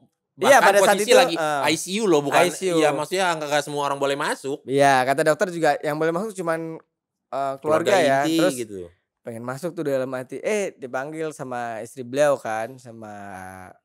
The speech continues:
Speaker 1: eh, sama kita manggilnya, eh, Wan lah gitu.
Speaker 2: Iya.
Speaker 1: Eh, dipanggil, "Eh, Syakir sini."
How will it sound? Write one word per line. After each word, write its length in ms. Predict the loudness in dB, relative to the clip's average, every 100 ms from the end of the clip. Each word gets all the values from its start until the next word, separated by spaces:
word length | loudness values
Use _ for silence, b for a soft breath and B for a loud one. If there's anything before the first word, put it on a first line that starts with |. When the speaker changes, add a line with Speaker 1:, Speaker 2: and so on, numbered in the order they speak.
| _
Speaker 1:
eh, 400 | _ -20 -20 -20 _ _ _ _ -20
sama 340 | -20 -16 -14 -14 -16 -18
kita 200 | -18 -14
manggilnya, 640 | -14 -14 -12 -8 -8 -10 _ _
eh, 300 | -20 -20 -18
Wan 320 | -10 -10 -10
lah 160 | -16 -18
gitu. 460 | -20 -16 -16 -16
Speaker 2:
Iya. 720 | -20 _ _ _ _ _ _ -20
Speaker 1:
Eh, 280 | -20 -20 -20
dipanggil, 580 | -20 -12 -10 -10 -14 -16 -18 -16
"Eh, 100 | -6
Syakir 400 | -6 -4 -4 -4
sini." 240 | -8 -12